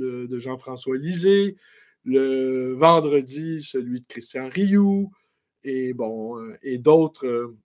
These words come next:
d'autres chroniqueurs qui ne sont pas de la même farine que les deux que je viens de mentionner,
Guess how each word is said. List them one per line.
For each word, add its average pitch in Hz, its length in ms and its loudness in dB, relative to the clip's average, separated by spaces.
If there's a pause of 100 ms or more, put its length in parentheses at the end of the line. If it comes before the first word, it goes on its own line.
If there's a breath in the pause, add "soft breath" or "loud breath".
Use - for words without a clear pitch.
d'autres 143 320 4
chroniqueurs 147 600 -2
qui - 160 -16
ne 131 300 -8
sont 131 320 -8 (100)
pas 165 220 4
de 127 120 -4
la 127 200 -4
même 147 260 -2
farine 143 600 -6
que - 100 -16
les 117 220 -8
deux 139 160 -8
que 123 60 -18
je 120 100 -6
viens 120 100 -8
de 120 40 -18
mentionner, 170 680 -2